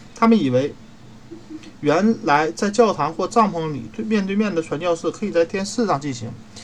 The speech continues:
而且既不会丢失原意，也不会改变宗教经验的性质。他们没能认识到复制过程中存在的问题，这也许是电视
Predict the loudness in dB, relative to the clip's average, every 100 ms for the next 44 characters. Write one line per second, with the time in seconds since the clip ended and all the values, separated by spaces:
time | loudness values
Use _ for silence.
0 | -12 2 2 2 -2 -2 -2 0 0 2
1 | 0 0 -2 -2 -6 -2 -2 -2 -4 -8
2 | -6 -6 -4 0 0 0 -2 -2 -4 -4
3 | -6 -2 -2 -2 -16 -20 -14 -6 0 0
4 | 0 -4 -6 -8 -14 -20 -20 -20 -2 4
5 | 6 6 4 2 2 0 -2 -14 -20 -20
6 | -20 -20 -14 4 6 6 4 0 0 0
7 | 0 2 4 2 0 -6 -4 -4 -4 -4
8 | -2 0 -2 -6 -10 -6 2 2 4 0
9 | 0 -6 -12 -4 -2 -2 -6 -12 4 4
10 | 4 0 -4 -2